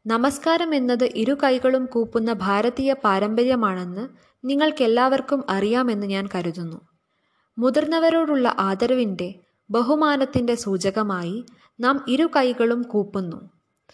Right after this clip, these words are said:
ഇതാണ് നമസ്കാരം എന്നറിയപ്പെടുന്നത്. സ്വാമി ആ കുട്ടിയോട് തിരക്കി, "കുട്ടി, എന്താണ് നമസ്കാരത്തിൻ്റെ അർത്ഥം?" ആ കുട്ടി പറഞ്ഞത് നിങ്ങൾക്ക് കേൾക്കണോ? "സ്വാമി,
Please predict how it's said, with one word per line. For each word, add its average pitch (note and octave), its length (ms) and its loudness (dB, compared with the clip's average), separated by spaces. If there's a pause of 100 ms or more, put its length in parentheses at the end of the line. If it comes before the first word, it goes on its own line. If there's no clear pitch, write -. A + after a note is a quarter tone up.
(220)
ഇതാണ് D4+ 360 2
നമസ്കാരം A3 680 -2 (100)
എന്നറിയപ്പെടുന്നത്. F#3+ 920 -4 (800)
സ്വാമി C4 360 2 (100)
ആ A3+ 120 4
കുട്ടിയോട് A#3 520 0
തിരക്കി, F#3+ 480 -6 (640)
"കുട്ടി, A#3 320 -2 (500)
എന്താണ് D4+ 400 0
നമസ്കാരത്തിൻ്റെ B3+ 840 0
അർത്ഥം?" A3+ 400 -2 (880)
ആ C#4 140 2
കുട്ടി - 340 -2
പറഞ്ഞത് G#3 580 0 (220)
നിങ്ങൾക്ക് G#3 420 -2
കേൾക്കണോ? F#3+ 500 -6 (1000)
"സ്വാമി, G3 460 0